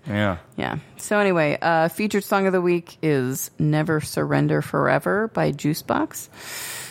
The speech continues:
Speaker 2: Um, so if you want to reach us, Secretly Timid, what is it? Fuck, I don't even know. Letters at secretlytimid dot com. Um,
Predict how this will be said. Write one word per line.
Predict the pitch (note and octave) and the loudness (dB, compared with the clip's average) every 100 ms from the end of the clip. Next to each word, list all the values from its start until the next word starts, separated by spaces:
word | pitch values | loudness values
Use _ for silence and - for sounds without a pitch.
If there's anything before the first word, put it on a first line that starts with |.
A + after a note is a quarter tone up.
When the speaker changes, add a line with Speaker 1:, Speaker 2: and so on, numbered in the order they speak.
| - - | -16 -2
Speaker 2:
Um, | E3 D#3+ D#3 D#3 D3+ D3+ D#3+ D#3+ - - - - _ _ _ - - - | 2 4 4 2 0 -2 -4 -10 -14 -20 -20 -20 _ _ _ -20 -20 -10
so | - F3 | 0 0
if | - | 2
you | F#3 | 0
want | F#3 B3 A#3 | 2 0 0
to | A3 E3 | 0 2
reach | D3 - D3+ | 0 0 2
us, | F3 C4 - - - - - - - - - - - _ _ _ _ _ _ _ _ _ _ - | 2 0 -6 -12 -14 -20 -20 -18 -16 -14 -16 -20 -20 _ _ _ _ _ _ _ _ _ _ -6
Secretly | - A#3+ A3+ A3 A3 | 0 0 2 4 4
Timid, | F3 G3+ F#3+ G3 G3 - - | 2 2 4 4 2 -6 -2
what | F#3+ | 2
is | E3+ C#3 | 2 2
it? | - - - - _ _ _ _ _ _ - | -2 -6 -20 -20 _ _ _ _ _ _ -20
Fuck, | - D3 - | -14 -12 -8
I | E3 | 2
don't | F#3 | 4
even | F3+ D#3 D3 | 4 4 4
know. | C3+ C3 C#3 - - - - _ _ _ _ _ _ _ - | 4 2 -4 -14 -20 -20 -20 _ _ _ _ _ _ _ -6
Letters | F3 F#3+ G3+ E3 D3 - - | 0 2 4 4 2 -2 0
at | D3+ - | 0 0
secretlytimid | - E3 D3+ - D3 - C#3 C3+ | 0 0 0 0 0 2 2 2
dot | C3 C#3+ - | 2 0 2
com. | D#3 D#3 C4 - _ - _ _ _ _ _ _ - | 2 4 2 -2 _ -20 _ _ _ _ _ _ -12
Um, | D#3+ D3+ D#3 D3+ D#3+ | -2 0 2 0 -2